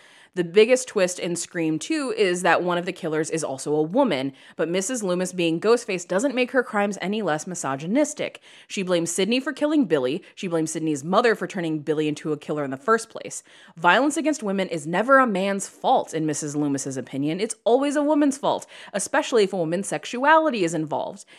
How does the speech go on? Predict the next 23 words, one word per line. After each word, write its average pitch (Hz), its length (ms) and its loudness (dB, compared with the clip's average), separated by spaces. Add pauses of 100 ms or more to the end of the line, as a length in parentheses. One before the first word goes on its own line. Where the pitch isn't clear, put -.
(140)
It's 208 140 0
important 285 360 4
to 269 60 0
note 294 200 2
that 202 120 0
her 233 120 2
son 285 320 0
shares 233 300 2
a 214 60 0
name 226 260 0
with 220 120 -2
the 208 60 -6
killer 226 340 2
in 202 120 0
Black 170 260 2
Christmas, 220 560 -2 (180)
which 240 140 -2
Scream 285 320 2
Two 254 180 0
directly 196 400 2
references 233 640 2
in 180 140 -2
its 180 100 -6